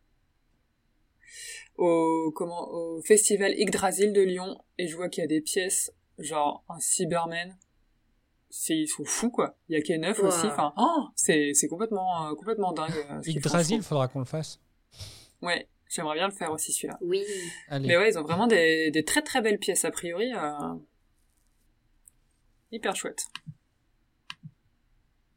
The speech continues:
Speaker 3: Et en autre exposant, il y avait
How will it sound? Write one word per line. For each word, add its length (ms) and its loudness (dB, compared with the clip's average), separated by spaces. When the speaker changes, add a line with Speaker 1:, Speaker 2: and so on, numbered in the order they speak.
Speaker 3:
Et 80 4
en 160 6
autre 180 -2
exposant, 420 0
il 80 0
y 40 4
avait 460 2